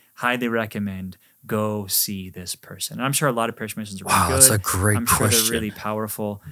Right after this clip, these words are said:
Speaker 1: but there's certain times when you, like, drop everything, cancel everything,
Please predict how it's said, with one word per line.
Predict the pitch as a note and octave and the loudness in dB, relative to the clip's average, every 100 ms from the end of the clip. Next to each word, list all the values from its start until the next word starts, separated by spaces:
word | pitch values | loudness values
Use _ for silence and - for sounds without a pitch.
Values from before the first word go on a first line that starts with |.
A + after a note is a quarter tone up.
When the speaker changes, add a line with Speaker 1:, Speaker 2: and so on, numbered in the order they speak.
| - - | -18 -4
Speaker 1:
but | A2 G2+ - | -2 -2 -4
there's | B2 - | -2 2
certain | C#3+ C3+ | 2 0
times | A#2+ A#2+ A2 G2+ | -2 -2 -2 -4
when | G#2+ | -4
you, | G#2+ A#2+ | -4 -4
like, | A2 G#2+ G#2 | -2 -4 -2
drop | A2 A2+ | -2 -2
everything, | B2 A2 G#2 - G#2 G2 F#2+ _ _ | -2 -4 -4 -6 -6 -6 -8 _ _
cancel | - A2+ A2 A2 | -6 -2 -2 -2
everything, | G2+ F#2+ F2+ G2 F2+ | -4 -6 -8 -8 -8